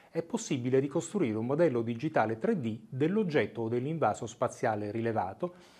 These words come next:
sia esso un'architettura o un contesto più vasto.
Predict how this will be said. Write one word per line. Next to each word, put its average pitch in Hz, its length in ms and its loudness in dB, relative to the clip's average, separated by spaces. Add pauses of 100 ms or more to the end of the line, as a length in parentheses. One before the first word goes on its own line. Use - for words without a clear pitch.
(140)
sia 214 280 4
esso 127 300 2
un'architettura 123 800 0
o 175 60 4
un 202 120 2
contesto 196 520 -4
più 143 180 -4
vasto. 98 520 -4